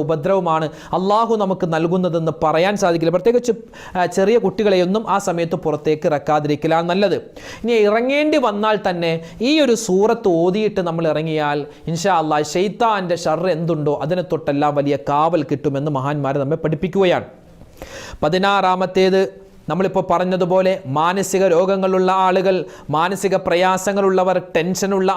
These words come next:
ആളുകൾ, അവർക്കെല്ലാം അവരുടെ മനസ്സ് ശാന്തമാവാൻ, ക്ലീൻ ആവാൻ ഈ സൂറത്തുൽ കാഫിറൂൻ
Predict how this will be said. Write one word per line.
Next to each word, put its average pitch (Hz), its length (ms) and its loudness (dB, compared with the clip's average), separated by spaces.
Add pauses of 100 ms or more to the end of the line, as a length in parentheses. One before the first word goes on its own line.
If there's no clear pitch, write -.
ആളുകൾ, 185 280 2 (420)
അവർക്കെല്ലാം 190 760 2 (320)
അവരുടെ 185 320 2 (100)
മനസ്സ് 185 360 0 (100)
ശാന്തമാവാൻ, 190 1080 0 (440)
ക്ലീൻ 214 380 2 (100)
ആവാൻ 185 300 2 (380)
ഈ - 20 4 (140)
സൂറത്തുൽ 180 540 2
കാഫിറൂൻ 185 520 2